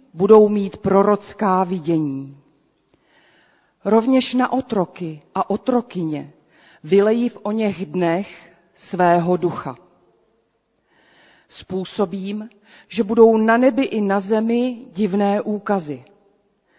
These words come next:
Krev a oheň a sloupy dýmu.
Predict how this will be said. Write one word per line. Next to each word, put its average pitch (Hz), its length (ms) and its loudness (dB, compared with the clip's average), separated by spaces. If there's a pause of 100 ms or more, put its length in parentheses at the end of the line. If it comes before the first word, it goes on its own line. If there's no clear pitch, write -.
(340)
Krev 202 520 0
a - 180 -2
oheň 196 580 0 (400)
a 175 80 2
sloupy 185 640 0
dýmu. 156 420 -4